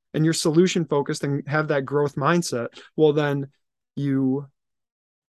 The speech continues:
are going to affect the team in a positive way, in a productive way, um, over and over and over again. And again, in the long run, you'll start to get more of those results that you want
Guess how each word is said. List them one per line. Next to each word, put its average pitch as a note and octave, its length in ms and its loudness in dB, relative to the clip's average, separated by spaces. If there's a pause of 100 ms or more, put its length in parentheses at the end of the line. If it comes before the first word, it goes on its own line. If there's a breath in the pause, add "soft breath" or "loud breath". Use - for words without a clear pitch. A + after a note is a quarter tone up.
(140)
are C#3 140 0
going C3+ 240 0
to C#3 140 -2
affect D3+ 340 -4
the C3+ 80 -4
team C3+ 340 -2
in B2+ 140 -6
a B2 80 -6
positive C3 640 -2
way, B2 240 -6
in C3 120 -2
a C3 60 -2
productive B2+ 920 -4
way, A#2+ 380 -4 (640)
um, B2 360 -2
over D3 380 2
and C3+ 100 -4
over C3+ 220 -2
and B2+ 80 -2
over C3+ 220 0
again. A#2+ 180 -4
And B2 220 -4
again, C3 280 -4
in B2 80 -4
the B2 80 -2
long D#3 300 2
run, B2+ 220 -2
you'll B2+ 100 -4
start C3+ 240 -6
to - 80 -20
get C3+ 140 -2
more C3 180 -2
of B2+ 60 -2
those B2 180 -2
results B2 520 -6
that B2 200 -6
you A#2 140 -8
want B2 320 -6